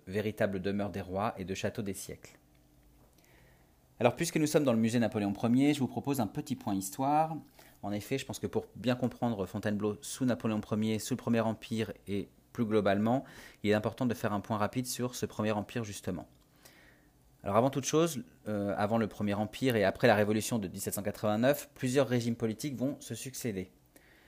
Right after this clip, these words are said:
Tout d'abord, vous avez la Première République, qui se tient de septembre dix-sept cent quatre-vingt-douze à mai mille huit cent quatre et qui va se décomposer en deux périodes. La première période, c'est la période du Directoire, de dix-sept cent quatre-vingt-quinze à dix-sept cent quatre-vingt-dix-neuf.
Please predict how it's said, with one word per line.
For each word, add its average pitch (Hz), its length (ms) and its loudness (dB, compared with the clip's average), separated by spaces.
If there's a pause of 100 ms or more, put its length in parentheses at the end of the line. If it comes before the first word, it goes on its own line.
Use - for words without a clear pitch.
(240)
Tout 95 60 -10
d'abord, 120 320 6
vous 104 160 0
avez 101 140 4
la 95 100 2
Première 110 240 0
République, 101 640 -8 (100)
qui - 140 -14
se 98 100 -6
tient 104 160 -4
de 92 140 -2
septembre 110 500 0
dix-sept 101 280 -6
cent 110 100 -4
quatre-vingt-douze 104 640 -2
à 98 120 2
mai 107 240 0
mille 101 180 -2
huit 90 100 -6
cent - 120 -6
quatre - 460 4 (260)
et 98 80 -6
qui - 140 -14
va 110 80 4
se - 120 -2
décomposer 104 520 -2
en 92 80 0
deux 90 100 -2
périodes. 110 560 2 (600)
La - 80 -2
première 107 260 0
période, 104 300 2
c'est - 160 -4
la 87 80 -4
période 98 200 0
du 87 120 -8
Directoire, 104 720 0
de 95 100 -4
dix-sept 98 300 -6
cent 104 80 -6
quatre-vingt-quinze 98 720 -4
à 110 80 0
dix-sept 110 240 -6
cent 101 80 -4
quatre-vingt-dix-neuf. 98 840 -2